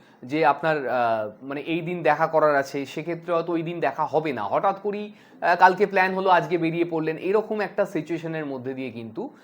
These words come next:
আপনারা যাবেন এক্ষেত্রে দেখাচ্ছে। এবং, আহ, প্রেমের ক্ষেত্রে কিন্তু চব্বিশ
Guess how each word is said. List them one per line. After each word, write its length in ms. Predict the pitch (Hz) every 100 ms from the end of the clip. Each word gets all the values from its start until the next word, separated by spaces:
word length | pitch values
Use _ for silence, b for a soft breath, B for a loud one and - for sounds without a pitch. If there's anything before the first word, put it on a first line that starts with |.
| B
আপনারা 360 | 107 107 117 117
যাবেন 340 | 107 98 147
এক্ষেত্রে 440 | 135 107 104 - 110
দেখাচ্ছে। 520 | 85 85 104 - 208 247 B B
এবং, 420 | - 107 127 127 123
আহ, 320 | 107 104 101 -
প্রেমের 300 | 120 139 156
ক্ষেত্রে 360 | 160 147 156
কিন্তু 320 | 139 135 131
চব্বিশ 360 | 202 131 113 147